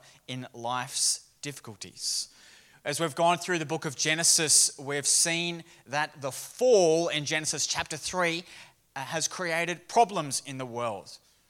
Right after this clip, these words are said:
primarily through sin, but also through the curse as a result of sin. That means that life does not work out as it ought to.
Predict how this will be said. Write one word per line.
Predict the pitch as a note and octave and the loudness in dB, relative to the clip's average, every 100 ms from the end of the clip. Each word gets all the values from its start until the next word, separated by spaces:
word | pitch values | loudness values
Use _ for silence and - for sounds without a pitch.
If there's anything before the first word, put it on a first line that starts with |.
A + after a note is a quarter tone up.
| _ | _
primarily | - E3+ E3 D#3 G3 A3 A3+ | 2 4 4 4 6 4 0
through | - E3 | -4 0
sin, | C#3+ - F3 F#3 A3+ | 6 6 6 2 -4
but | G#3 G3+ | -8 -6
also | A3+ A#3 - G#3+ G#3 | -4 -2 -4 -2 -4
through | - G3 F#3 | -6 -12 -10
the | F3 | -12
curse | - - G#3+ G#3+ D#3 B2+ - - - - | -16 -10 -2 2 4 4 2 -2 -14 -8
as | D3+ E3 | -2 -2
a | |
result | D#3+ D#3 D#3 E3 F3 - | 0 2 4 4 4 -4
of | D3+ | -2
sin. | - - G3+ F#3+ G2+ _ _ _ _ _ _ | 4 4 2 -4 -10 _ _ _ _ _ _
That | D#3 F#3 | -8 -4
means | F#3+ G3+ G3 - | -4 -2 -2 -4
that | F3 - - _ - - | -6 -8 -20 _ -20 -6
life | D#3 G3+ G#3 - E3 | 0 0 0 -6 -6
does | E3 - | -4 -4
not | F3+ F#3+ D#3+ | -2 -4 -2
work | D#3+ E3 D3+ | -2 -2 -2
out | D3+ D#3 - | -4 -4 -2
as | C#3+ C#3+ | -2 0
it | F3+ - | -4 -6
ought | F#3 G3+ - | -2 -2 -4
to. | - A2 | -8 -8